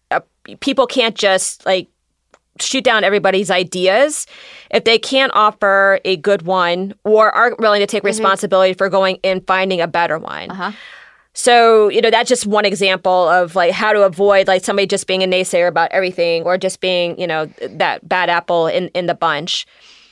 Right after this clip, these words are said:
Speaker 1: But it also means that you need to practice what you preach. So, for example, you know, you've heard me and April say that good ideas can come from anywhere. And we used to say this all the time in the corporate world.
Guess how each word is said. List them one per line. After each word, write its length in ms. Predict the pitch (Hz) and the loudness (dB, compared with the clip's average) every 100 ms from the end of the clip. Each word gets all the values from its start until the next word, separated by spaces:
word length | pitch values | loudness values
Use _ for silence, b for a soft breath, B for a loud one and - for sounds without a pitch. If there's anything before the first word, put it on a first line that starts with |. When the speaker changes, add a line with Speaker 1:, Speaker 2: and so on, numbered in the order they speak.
| b b _ | b b _
Speaker 1:
But 100 | 240 | 2
it 80 | 240 | 4
also 320 | 277 370 370 | 2 2 0
means 200 | 262 233 | 0 0
that 100 | 220 | 0
you 100 | 220 | -2
need 260 | 214 247 262 | 0 -2 -2
to 340 | - 208 208 | -2 2 2
practice 480 | 202 - 202 202 190 | 0 -2 -2 -2 -4
what 180 | 185 175 | -4 -2
you 60 | 180 | -6
preach. 640 | - - 302 170 135 - - | -8 -4 -4 -4 -6 -10 -10
So, 380 | 196 220 208 208 | 0 4 4 4
for 120 | 214 | 0
example, 840 | 202 220 339 370 202 180 196 247 B B B - | -2 -2 -2 0 0 2 0 -2 B B B -2
you 80 | |
know, 20 | 202 | 0
you've 180 | 214 233 | 0 0
heard 120 | 226 | 0
me 120 | 208 | 0
and 100 | 202 | 0
April 220 | 208 202 | 0 -2
say 240 | - 185 190 | 2 2 2
that 180 | 190 | 2
good 120 | 185 170 | 0 0
ideas 300 | 170 175 175 | 2 0 -2
can 120 | 196 | -4
come 180 | 220 208 | -4 -4
from 160 | 233 | -2
anywhere. 480 | 269 285 214 175 165 | 0 0 0 0 0
And 220 | 156 170 | -2 -2
we 80 | 170 | -2
used 160 | 180 190 | -2 -4
to 80 | |
say 180 | 202 202 | -4 -2
this 140 | 202 214 | -2 0
all 120 | 214 | 0
the 60 | |
time 240 | 240 285 311 | 0 -2 -2
in 60 | 226 | -4
the 60 | |
corporate 340 | - 190 190 175 | -2 -2 -2 -2
world. 320 | 170 151 | 0 0